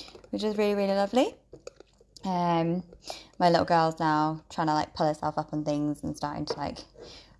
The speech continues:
pull, uh, things over and moving around quite a lot. So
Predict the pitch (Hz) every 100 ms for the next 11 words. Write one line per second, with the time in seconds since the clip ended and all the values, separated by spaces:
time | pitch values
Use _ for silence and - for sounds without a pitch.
0 | _ - 160 151 151 127 135 165 147 -
1 | 175 156 156 151 151 147 135 139 135 -
2 | - _ 165 156 147 147 143 147 147 143
3 | 143 143 - - - 165